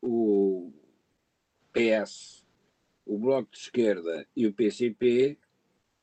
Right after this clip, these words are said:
verdadeiramente não serviu para nada que não fosse para ter o P S no poder.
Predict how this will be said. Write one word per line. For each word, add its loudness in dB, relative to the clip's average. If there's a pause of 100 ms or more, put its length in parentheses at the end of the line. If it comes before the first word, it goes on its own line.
(120)
verdadeiramente 2
não 0
serviu 0
para 0
nada 0
que -4
não 2
fosse 2 (640)
para 6
ter 2 (120)
o -2 (640)
P -6
S -6 (600)
no -4
poder. -4